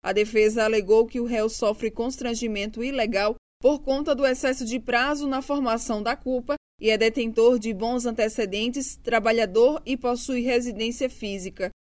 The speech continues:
Segundo o relator do processo, o desembargador Otávio Leão Praxedes, o constrangimento ilegal não se observa no caso por não haver inércia da autoridade judiciária ou do Ministério Público.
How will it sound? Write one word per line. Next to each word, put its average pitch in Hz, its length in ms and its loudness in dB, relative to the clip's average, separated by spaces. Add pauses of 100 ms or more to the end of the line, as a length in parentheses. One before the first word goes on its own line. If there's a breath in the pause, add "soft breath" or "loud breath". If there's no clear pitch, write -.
(120)
Segundo 233 420 2
o - 20 -4
relator 240 440 0
do 226 120 -2
processo, 226 680 0
o - 20 0
desembargador 208 800 0
Otávio 202 420 -2
Leão 196 320 -2
Praxedes, 220 680 -2 (220)
o 226 80 -10
constrangimento 254 880 -4
ilegal 214 480 2
não 240 160 -2
se 254 140 -2
observa 220 540 -2
no 208 100 -6
caso 220 400 -2 (260)
por 254 220 4
não 254 240 0
haver 226 360 6
inércia 240 520 0
da 220 120 4
autoridade 226 680 2
judiciária 226 880 0
ou 254 180 4
do 277 80 -2
Ministério 262 560 -2
Público. 196 540 -4